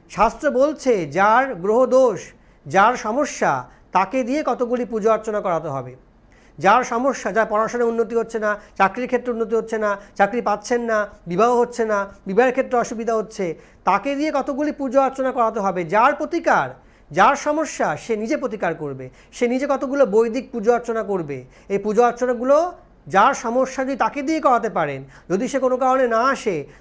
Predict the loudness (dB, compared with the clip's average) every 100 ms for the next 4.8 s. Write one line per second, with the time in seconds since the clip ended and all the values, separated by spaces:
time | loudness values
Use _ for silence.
0 | -2 2 4 2 2 0 -2 -2 -4 0
1 | 2 2 2 0 0 0 -2 -2 0 0
2 | 0 -6 -6 -2 0 0 0 -4 -6 -4
3 | -2 -2 -6 -14 -2 0 2 2 2 2
4 | 2 2 2 4 6 4 2 -6